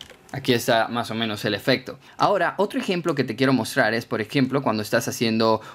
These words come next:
una casa. Voy a crear una nueva capa. Y, por ejemplo, si quiero hacer una, una casa, en este caso quiero una casa que sea dos bloques de ancho y tres de largo. Por ejemplo, aquí vemos que esto es uno y dos. Y aquí tenemos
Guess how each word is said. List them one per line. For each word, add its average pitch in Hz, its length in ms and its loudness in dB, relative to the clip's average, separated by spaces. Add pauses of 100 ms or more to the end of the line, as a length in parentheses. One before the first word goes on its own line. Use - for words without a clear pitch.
(120)
una 113 220 4
casa. - 320 0
Voy 110 160 -4
a 131 100 -4
crear 110 260 -2
una 107 140 -4
nueva 98 260 -6
capa. 113 400 -2 (480)
Y, 147 240 2
por 151 240 0
ejemplo, 170 420 0
si 156 160 -4
quiero 208 160 4
hacer 208 200 -2
una, 165 460 4
una 147 180 4
casa, 110 420 0
en 113 60 -4
este - 220 -8
caso 117 320 0
quiero 120 220 0
una 110 200 0
casa 107 300 -2
que 113 100 -4
sea 110 240 4
dos 135 420 0
bloques 120 380 0
de 117 180 -2
ancho 123 440 -2
y 117 340 0
tres 117 520 2
de 120 160 -2
largo. 104 440 0 (280)
Por 104 120 2
ejemplo, 113 400 2
aquí 110 140 -2
vemos 107 240 -2
que - 80 -8
esto 98 160 -8
es - 140 -12
uno 147 420 0
y 143 80 -2
dos. 113 440 0 (440)
Y 110 400 2
aquí 107 180 -6
tenemos 101 680 -2